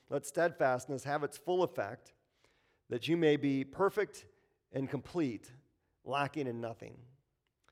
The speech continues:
Um, that's the promise, that trials are going to produce in us something that we need. Another translation, "It'll make you mature and complete,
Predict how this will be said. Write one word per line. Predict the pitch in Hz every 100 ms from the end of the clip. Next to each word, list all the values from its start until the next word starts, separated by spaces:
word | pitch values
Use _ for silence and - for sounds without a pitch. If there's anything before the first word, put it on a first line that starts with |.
| _ _ _ -
Um, | 127 113 104 104 127 _ _ _ _ _ _ _ _ _ -
that's | 135 -
the | -
promise, | 143 165 - - - _ _ _ _ _ _ _ _ _ _ _ _ _ _ _ -
that | 127 123
trials | - 151 165 131 135 135 - 120
are | 120
going | 120 135 135
to | 131 143
produce | - 135 127 151 - -
in | 165 170
us | 101 104 - - _
something | - 160 143 147 139 131
that | 131 -
we | 139 135 135 -
need. | 123 143 120 92
Another | 107 135 143
translation, | 135 156 135 127 143 139 147
"It'll | 123
make | 123 135 135
you | 131
mature | 120 113 - 175 175 190 -
and | 139
complete, | 131 123 - 160 120 -